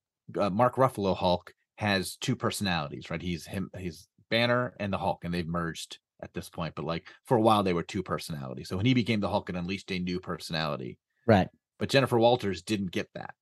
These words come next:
Speaker 1: When she
Speaker 2: Right.
Speaker 1: became She-Hulk, she did not get another personality.
Speaker 2: Right. She's
Speaker 1: This
Speaker 2: just Jennifer
Speaker 1: theory that I
Speaker 2: Walters.
Speaker 1: saw, like, on Twitter or something is that Jennifer Walters' second personality is this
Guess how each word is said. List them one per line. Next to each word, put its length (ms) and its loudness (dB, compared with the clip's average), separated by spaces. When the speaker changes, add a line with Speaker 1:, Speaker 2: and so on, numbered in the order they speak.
Speaker 1:
When 120 -6
she 140 4
Speaker 2:
Right. 160 10
Speaker 1:
became 120 2
She-Hulk, 360 0
she 120 -4
did 120 -2
not 160 0
get 100 -2
another 260 -2
personality. 760 -6
Speaker 2:
Right. 320 6
She's 220 -4
Speaker 1:
This 80 -4
Speaker 2:
just 200 4
Jennifer 120 8
Speaker 1:
theory 160 8
that 120 6
I 60 4
Speaker 2:
Walters. 120 -2
Speaker 1:
saw, 160 4
like, 160 -2
on 120 -4
Twitter 380 -2
or 60 -4
something 340 -6
is 220 -6
that 260 -2
Jennifer 380 0
Walters' 640 0
second 260 2
personality 520 0
is 280 -6
this 340 -2